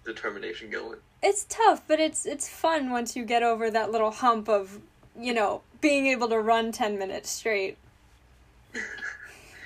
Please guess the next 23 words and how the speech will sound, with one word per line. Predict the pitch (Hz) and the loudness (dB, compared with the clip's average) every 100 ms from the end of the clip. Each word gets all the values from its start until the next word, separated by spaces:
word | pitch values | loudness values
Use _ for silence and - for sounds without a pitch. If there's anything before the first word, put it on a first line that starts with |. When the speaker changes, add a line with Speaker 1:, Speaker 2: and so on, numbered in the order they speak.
| - - _ _ | -20 -20 _ _
Speaker 1:
Exactly. | 117 107 107 104 101 - | -4 -2 -2 -4 -6 -6
The | 113 | -4
beginning | 117 110 120 120 | -4 -4 -2 -2
of | 110 | -4
the | 110 | -6
season | 113 107 | -8 -12
is | 104 | -10
always | 101 101 98 | -8 -8 -10
the | 101 | -8
worst. | 101 101 98 - - _ _ - _ _ _ _ - | -6 -6 -6 -8 -16 _ _ -20 _ _ _ _ -12
Speaker 2:
It | 254 | -6
is. | 220 220 220 - | -4 -4 -6 -6
Speaker 1:
And | - - - - - - - - - | -6 -6 -10 -18 -20 -20 -20 -20 -10
the | 104 | -4
weather | 117 135 110 101 98 - _ _ _ _ _ _ _ _ _ - | 0 0 0 -2 -6 -14 _ _ _ _ _ _ _ _ _ -8
only | 123 117 110 | -6 -2 -2
adds | 107 - | -2 -4
on | 113 113 | -8 -10
to | - - | -12 -10
that. | - - _ _ _ _ _ - - - | -10 -12 _ _ _ _ _ -20 -20 -10
Speaker 2:
Right, | 285 320 294 | 6 8 8
you | 277 339 | 4 6
guys, | 349 320 | 8 8